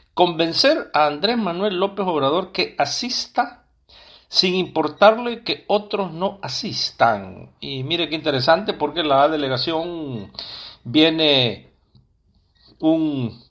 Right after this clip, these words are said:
senador veterano que quizás, eh, ya lleva más de medio siglo como senador y es el que ha estado bastante cerca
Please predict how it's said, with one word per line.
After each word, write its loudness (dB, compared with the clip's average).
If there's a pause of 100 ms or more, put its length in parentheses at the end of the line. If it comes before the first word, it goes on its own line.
senador 2
veterano 4
que -6
quizás, 0
eh, -4 (360)
ya 4
lleva 4
más 4
de -2
medio 2
siglo 0
como -2
senador 2 (680)
y 2
es 2
el -4
que -2
ha 0
estado 4
bastante 0
cerca 0